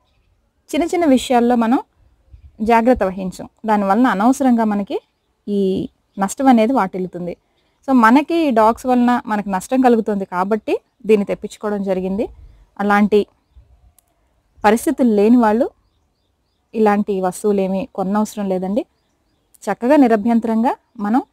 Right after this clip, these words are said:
తక్కువ బడ్జెట్లోనే మనం మిద్దె తోటలని నిర్వహించుకోవచ్చు. ఒక్కొక్కసారి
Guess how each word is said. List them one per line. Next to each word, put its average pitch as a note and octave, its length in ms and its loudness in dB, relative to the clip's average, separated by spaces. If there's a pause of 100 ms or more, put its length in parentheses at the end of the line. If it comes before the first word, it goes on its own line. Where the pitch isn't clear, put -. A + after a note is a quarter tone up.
(180)
తక్కువ B3+ 300 -2
బడ్జెట్లోనే G3+ 580 -2
మనం A#3 160 -4 (960)
మిద్దె G3+ 240 2
తోటలని A3 380 -2 (120)
నిర్వహించుకోవచ్చు. F#3 800 -8 (880)
ఒక్కొక్కసారి C4+ 540 2